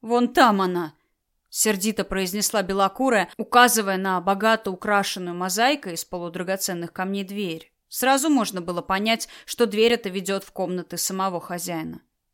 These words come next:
«Нарзан ее к себе поселил, а я, а меня выгнал». И вновь на ее глазах навернулись крупные слезы. Но Ниночка, вопреки всему, обрадовалась. «Значит,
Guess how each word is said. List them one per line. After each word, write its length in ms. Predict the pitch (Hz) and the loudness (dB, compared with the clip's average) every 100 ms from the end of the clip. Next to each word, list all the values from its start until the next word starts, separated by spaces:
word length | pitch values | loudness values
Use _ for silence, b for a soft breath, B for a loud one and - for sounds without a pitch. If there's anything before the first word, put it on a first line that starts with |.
| _ | _
«Нарзан 560 | - 262 254 247 285 262 | 0 2 4 4 6 4
ее 240 | 247 269 B B | 4 2 B B
к 60 | - | 0
себе 360 | - 247 240 | 2 6 4
поселил, 580 | 220 254 - 247 226 220 | 6 4 4 4 4 2
а 80 | 262 | 2
я, 260 | 269 311 370 B B B | 6 6 4 B B B
а 80 | 285 | 6
меня 360 | 277 302 320 381 | 8 10 10 8
выгнал». 600 | 262 277 233 202 180 - _ _ _ _ | 6 6 6 2 -2 -12 _ _ _ _
И 100 | - | -12
вновь 360 | 180 208 214 - | -6 -2 -2 -4
на 80 | 175 | -6
ее 180 | 175 170 | -4 -2
глазах 460 | 180 180 214 214 | -2 0 0 -2
навернулись 580 | 190 180 185 196 185 - | -4 -2 -2 -4 -4 -6
крупные 360 | - 185 175 175 | -6 -8 -6 -6
слезы. 480 | - 170 160 170 185 _ _ _ | -6 -8 -10 -16 -20 _ _ _
Но 140 | 202 | -6
Ниночка, 460 | 208 254 269 - - | -2 2 2 2 -6
вопреки 420 | 202 208 226 247 | -6 -4 -6 -2
всему, 320 | 226 - 226 | 0 2 2
обрадовалась. 760 | 247 196 180 170 170 190 - - _ | -2 -2 -6 -8 -14 -16 -18 -20 _
«Значит, 440 | 220 269 - 285 | -2 0 0 -2